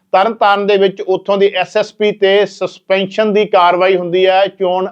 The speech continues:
ਆਯੋਗ ਵੱਲੋਂ, ਅਕਾਲੀ ਦਲ ਦੀ ਸ਼ਿਕਾਇਤ ਤੇ ਕਿ ਝੂਠੇ ਪਰਚੇ ਦਿੱਤੇ ਜਾ ਰਹੇ ਆ, ਧੱਕਾ ਕੀਤਾ ਜਾ ਰਿਹਾ।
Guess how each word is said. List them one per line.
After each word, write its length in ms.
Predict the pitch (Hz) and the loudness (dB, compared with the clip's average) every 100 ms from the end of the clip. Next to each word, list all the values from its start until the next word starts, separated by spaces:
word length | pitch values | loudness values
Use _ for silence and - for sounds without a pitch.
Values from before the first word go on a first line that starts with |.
| 160 | -2
ਆਯੋਗ 340 | 160 165 185 | 2 2 2
ਵੱਲੋਂ, 500 | 170 165 170 180 208 - _ _ _ - 196 | 2 0 0 0 -2 -6 _ _ _ -4 -2
ਅਕਾਲੀ 360 | 190 233 262 | 2 0 2
ਦਲ 200 | 254 226 | 2 2
ਦੀ 120 | 214 | 2
ਸ਼ਿਕਾਇਤ 380 | 196 - 185 180 | -2 0 0 0
ਤੇ 140 | 196 190 | -2 0
ਕਿ 160 | 202 | 0
ਝੂਠੇ 380 | 196 208 185 180 | 0 0 0 0
ਪਰਚੇ 380 | 180 165 151 175 | 0 -2 -2 -4
ਦਿੱਤੇ 300 | 165 - 180 | -4 -2 0
ਜਾ 200 | 175 170 | 2 2
ਰਹੇ 180 | 180 185 | 2 0
ਆ, 140 | 202 - _ - | 0 -4 _ -6
ਧੱਕਾ 320 | 196 214 196 | -2 0 0
ਕੀਤਾ 360 | 175 160 151 | -2 -2 0
ਜਾ 200 | 127 117 | 4 2
ਰਿਹਾ। 160 | 117 107 | 2 -2